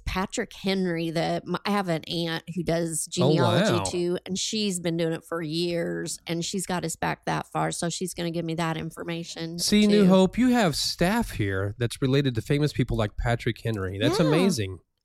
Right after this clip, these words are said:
Speaker 1: Yeah.
Speaker 2: I found out I'm related to William the Conqueror,
Speaker 1: Oh.
Speaker 2: but he was kind of evil. But
Speaker 1: Oh.
Speaker 2: anyway, I don't know if that runs in the family or, or what.
Speaker 1: <laughs>
Speaker 2: If, uh, maybe someday I'll be a dictator. I don't know.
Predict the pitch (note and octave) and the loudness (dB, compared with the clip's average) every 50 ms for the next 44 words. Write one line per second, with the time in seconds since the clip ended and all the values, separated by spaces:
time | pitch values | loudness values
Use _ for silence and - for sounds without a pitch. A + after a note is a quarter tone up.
0 | _ _ - B3+ C#4+ F4+ G4 F#4+ F#4+ E4+ C#4 - - C#3 D#3 G3 - A3+ F#3+ D#3+ | _ _ -6 -6 -4 -4 -4 -4 -4 -4 -4 -4 -2 0 2 2 4 4 4 4
1 | C#3 C3+ C3 B2+ B2 A#2+ A#2 B2 B2 B2+ A#2+ A2+ G#2+ A2+ B2 B2 A2+ G#2+ G#2 - | 4 4 4 4 4 4 4 4 2 2 2 0 0 2 2 2 0 -2 -4 -4
2 | - B2+ A#2+ A#2+ - - A2+ - - - _ _ _ _ _ _ _ _ _ _ | -2 -2 -2 -2 -4 -8 -10 -10 -12 -14 _ _ _ _ _ _ _ _ _ _
3 | _ - A#3+ B3+ - C3+ B2+ A#2+ - - _ _ - - - - - _ _ _ | _ -6 -4 -2 2 2 2 2 2 -2 _ _ -20 -20 -20 -20 -20 _ _ _
4 | _ - D3 C#3+ C3+ C3 - - - A#2+ A#2+ A2 G2+ - - - - - - - | _ 0 0 2 2 0 0 0 0 0 0 0 -2 -6 -12 -18 -20 -14 -8 -4
5 | A#2+ A2 G#2 G#2 G2 F2+ - _ _ - E3 E3+ F3 F3+ F3 D#3+ C#3 B2 B2 A#2+ | -4 -4 -4 -4 -8 -10 -12 _ _ 0 2 2 4 4 6 6 6 6 6 4
6 | B2 A#2 - - - - - - - - - - _ _ _ - C#3 D3+ D3 C#3+ | 4 2 -2 -6 -16 -16 -16 -14 -16 -16 -18 -20 _ _ _ 0 2 4 6 4
7 | C3+ B2+ D3 C3 B2 B2+ C3 B2 A2 A2+ A2 - - C3 C#3 D3+ E3 F3 F#3 F#3+ | 4 6 4 4 4 4 4 2 2 0 0 0 0 0 2 2 2 0 0 0
8 | F#3 C3+ G2+ G2+ G2 F#2+ G#2 G2+ - - E4 - - A#2+ A2 A2 A2+ A#2 - - | 0 0 0 -2 -4 -4 -6 -4 -2 0 0 0 0 -2 -2 0 2 2 2 2
9 | D3 - - - C#4 C4 - _ _ _ - - A2+ A2 A2 - - A2 G#2 G#2 | 0 -2 -2 -2 -4 -4 -6 _ _ _ -6 -2 -2 -2 0 0 0 0 2 0
10 | G#2 G2+ G#2 A#2 C3 C3 B2+ C3 C3+ B2 - - - B2 B2 C3 C3 B2+ C3+ C3+ | 0 -2 -4 -6 -4 -4 0 2 2 0 0 2 2 2 2 2 2 2 2 2
11 | C#3 C3 B2+ B2+ C3 B2+ B2+ B2 B2+ B2+ - - - C3 C3+ C3+ C#3 C3 A#2+ B2 | 2 2 2 2 2 2 2 2 0 -2 -2 -2 -2 0 0 2 0 0 0 0
12 | D#3 E3 D#3 F3+ F3 C3 G2+ - | 2 2 0 0 -2 -2 -4 -8